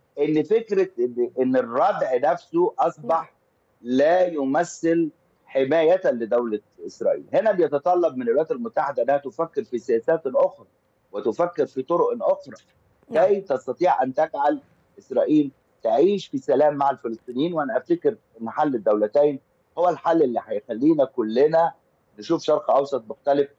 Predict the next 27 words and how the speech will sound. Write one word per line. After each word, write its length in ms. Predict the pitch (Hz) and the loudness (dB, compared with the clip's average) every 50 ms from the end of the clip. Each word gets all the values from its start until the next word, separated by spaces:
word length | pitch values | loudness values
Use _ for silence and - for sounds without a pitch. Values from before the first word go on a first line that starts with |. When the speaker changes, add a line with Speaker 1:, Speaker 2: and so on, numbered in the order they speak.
| _ _ _ _ _ - | _ _ _ _ _ -2
Speaker 1:
عن 200 | 113 143 165 175 | 0 2 2 2
اللي 160 | 160 139 123 | 2 0 0
بيحاول 380 | 113 107 - 143 139 143 135 | -2 -2 -2 0 0 0 0
إيه 380 | 117 113 110 117 127 127 123 - - | -2 -4 -2 -2 0 0 0 -2 -6
يشوفه 400 | 104 104 - - - - - 123 | -12 -10 -6 -6 -6 -6 -4 -2
Speaker 2:
هو 100 | - - | -2 0
الحل 300 | 302 - - 104 - - | 0 0 0 0 2 2
الذي 60 | - | 0
Speaker 1:
نتنياهو. 240 | 262 262 226 - 233 | 0 2 2 2 2
Speaker 2:
نرجوه 600 | 226 240 240 214 214 277 285 262 240 262 240 233 | 2 0 -2 -4 -6 -8 -8 -8 -8 -8 -6 -4
جميعًا، 560 | 202 214 214 233 247 262 254 220 165 170 160 | -4 -4 -4 -4 -4 -4 -4 -4 -4 -6 -10
ولكن 440 | 151 165 170 180 208 220 - 269 233 | -8 -6 -4 -4 -4 -4 -4 -4 -4
آليات 580 | - 202 247 226 226 214 233 247 285 294 - 233 | -2 -2 -2 -2 -2 -2 0 0 0 0 0 0
وضع 300 | 220 233 226 202 175 156 | 0 0 2 0 -2 -4
هذا 300 | 180 220 220 196 202 185 | -4 -6 -4 -4 -4 -4
الحل 320 | 185 - - 214 240 226 - - - - - - _ - | -6 -4 -4 -4 -4 -6 -8 -16 -20 -20 -20 -18 _ -2
هو 120 | 240 233 233 | -2 0 0
ما 140 | 226 208 | 0 -2
زلنا، 340 | 202 208 220 220 214 208 254 | -2 -2 0 0 0 0 0
هو 180 | 226 226 233 226 | 2 4 2 2
ما، 140 | 220 214 208 | 2 0 -4
ما 100 | 196 190 | -4 -4
زلنا، 420 | 202 220 226 214 196 185 185 - - | -4 -4 -2 -2 0 0 0 0 0
آه، 140 | 185 180 175 | 0 -2 -2
ننتظره. 680 | 120 - 220 202 233 - 233 214 202 208 175 165 170 | -2 -2 -4 -4 -4 -4 -4 -4 -2 -2 -4 -4 -4
طيب 220 | 180 - 233 277 - - | -2 0 0 0 0 0
أذهب، 340 | - 330 392 392 403 403 220 | -2 0 2 2 0 0 -2